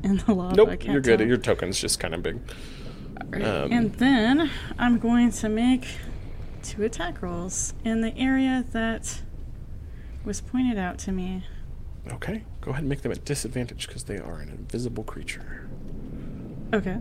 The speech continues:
Speaker 2: And are you using your bow?
Speaker 1: I am.
Speaker 2: Nice.
Speaker 1: Let's see, where are you? There it is.
Speaker 2: Hoo-hoo. All right. Um,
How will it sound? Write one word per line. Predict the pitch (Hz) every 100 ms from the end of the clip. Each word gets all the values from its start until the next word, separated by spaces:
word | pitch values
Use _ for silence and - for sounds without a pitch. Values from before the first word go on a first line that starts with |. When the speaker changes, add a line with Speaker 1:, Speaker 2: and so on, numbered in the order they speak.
| - -
Speaker 2:
And | - - -
are | 120
you | 107
using | 110 110 101
your | 104
bow? | 120 127 - - - - - - - -
Speaker 1:
I | 285
am. | - 196 185 185 - - - - - - -
Speaker 2:
Nice. | - - - - - - - - - - - - - - -
Speaker 1:
Let's | - -
see, | - -
where | 214 208
are | 202
you? | 208 285 294
There | 190
it | 190 254
is. | - - - - - - - - - - - - - - - - - - - - - - - - - - - - - - - - - - - - - - - - -
Speaker 2:
Hoo-hoo. | 110 110 - 156 196 160 107 101 104 101 98 101 - - - - -
All | 110
right. | 101 104 98 - - - - - - - - - - -
Um, | 139 127 104 101 139 196